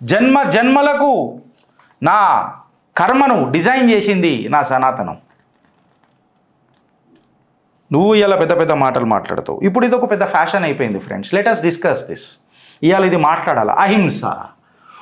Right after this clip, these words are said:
ఓ, దీని మీద గీక్తుర్రానా? నిజంగా చెప్తున్నా కదా, అహింస, అహింస, అహింస, అహింస. ఏంద్రా భయ్ అహింస? నాకు చెప్పు ఒకసారి, నాకు చెప్పు ఒకసారి.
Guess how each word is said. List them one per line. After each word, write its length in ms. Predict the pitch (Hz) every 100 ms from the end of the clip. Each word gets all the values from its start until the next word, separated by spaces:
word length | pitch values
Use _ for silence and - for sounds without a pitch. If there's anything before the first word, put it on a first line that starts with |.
| - 175
ఓ, 480 | 208 202 190 190
దీని 240 | 220 202 196
మీద 160 | 196
గీక్తుర్రానా? 760 | 208 165 196 196 240 185 160 170 - -
నిజంగా 280 | 127 214 220
చెప్తున్నా 360 | 196 202 196
కదా, 160 | 139 165 -
అహింస, 460 | 143 147 123 113
అహింస, 760 | 110 135 180 170 156 123 101 104
అహింస, 720 | 95 143 - 175 120 101 -
అహింస. 560 | - - - 240 123 - - - -
ఏంద్రా 320 | 254 294 302
భయ్ 200 | 285 277
అహింస? 280 | 254 254 247
నాకు 200 | 254 196
చెప్పు 160 | 214 240
ఒకసారి, 320 | 240 247 339 - _ _ _ _ _ _ _ _ _ _ 175
నాకు 180 | 165
చెప్పు 180 | 202 262
ఒకసారి. 340 | 302 - 294